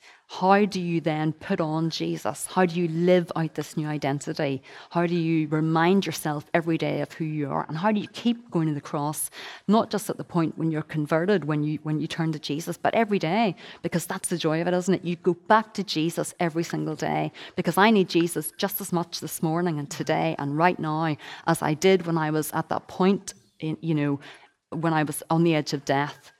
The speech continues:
I need him just as much, and that grace is as much for me now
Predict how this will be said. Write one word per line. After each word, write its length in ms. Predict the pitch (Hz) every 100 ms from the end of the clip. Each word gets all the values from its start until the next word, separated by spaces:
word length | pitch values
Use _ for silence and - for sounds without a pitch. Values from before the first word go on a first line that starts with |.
| _ -
I 100 | 160
need 320 | 165 185 175
him 220 | 202 165
just 340 | - 180 - 180
as 100 | 165
much, 440 | 147 - - - -
and 160 | 165 165
that 180 | 165
grace 340 | - 160 165 -
is 140 | 160
as 140 | 151 175
much 260 | 170 -
for 80 | 160
me 200 | 156 151
now 460 | 147 147 151 160